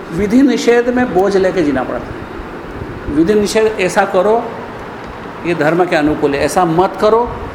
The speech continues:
ये धर्म के खिलाफ, ऐसा खाओ ऐसा मत खाओ, ऐसे कपड़े पहनो ऐसे मत पहनो, वहाँ जाओ यहाँ मत जाओ,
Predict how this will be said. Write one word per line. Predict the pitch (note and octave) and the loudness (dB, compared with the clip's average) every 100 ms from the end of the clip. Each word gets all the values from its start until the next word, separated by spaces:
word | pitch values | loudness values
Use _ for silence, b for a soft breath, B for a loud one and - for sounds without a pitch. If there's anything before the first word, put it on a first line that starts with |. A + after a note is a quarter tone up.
| - - | -10 -8
ये | - | -4
धर्म | D3 D#3+ | -2 -2
के | E3 D#3+ | -2 -2
खिलाफ, | D#3 B2+ A2+ - - - - - - D#3+ | -2 -4 -4 -8 -12 -14 -14 -14 -8 0
ऐसा | D#3+ A3 G#3 | 2 2 0
खाओ | - F#3 G#3+ A3+ - - - - - - E3 | 0 0 0 -2 -8 -10 -10 -12 -12 -10 -6
ऐसा | D#3 F#3 | -2 0
मत | F3+ D3+ - | 2 2 0
खाओ, | - - - - - - D#3 | -10 -10 -10 -10 -10 -4 -2
ऐसे | D#3 G3 | 0 2
कपड़े | F#3 E3+ F#3+ | 0 2 0
पहनो | G3+ F3+ G3 G#3+ | 2 2 2 2
ऐसे | D#3 - | 0 2
मत | D#3 C#3 | 2 2
पहनो, | - C3 C3+ | 0 -2 0
वहाँ | A#2+ E3+ | 2 2
जाओ | D#3+ E3+ F#3+ A3+ - - | 2 0 0 -4 -8 -4
यहाँ | C3 C#3 F3 | 0 2 2
मत | D#3 A2+ | 0 0
जाओ, | G#2+ | -4